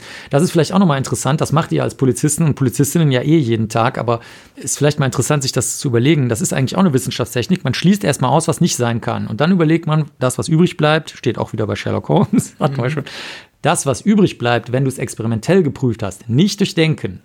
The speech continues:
Speaker 1: Denken kommt da nicht vor. Durch experimentelle Prüfung, dann muss das stimmen. Und dieses Zwingende, das machen sich nicht alle Leute klar und das können wir auch anbieten. Also sowohl in die Richtung muss es gehen, auf jeden Fall,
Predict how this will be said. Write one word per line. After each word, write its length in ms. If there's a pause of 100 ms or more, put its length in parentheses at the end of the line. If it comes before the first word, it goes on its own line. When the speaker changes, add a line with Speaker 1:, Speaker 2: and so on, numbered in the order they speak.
(460)
Speaker 1:
Denken 320
kommt 200
da 80
nicht 240
vor. 260 (520)
Durch 160
experimentelle 520
Prüfung, 460
dann 160
muss 180
das 160
stimmen. 320
Und 260
dieses 380
Zwingende, 480
das 380
machen 280
sich 160
nicht 160
alle 120
Leute 200
klar 200
und 80
das 100
können 160
wir 100
auch 160
anbieten. 440 (240)
Also 160 (100)
sowohl 300 (420)
in 100
die 140
Richtung 280
muss 160
es 180
gehen, 320
auf 160
jeden 180
Fall, 340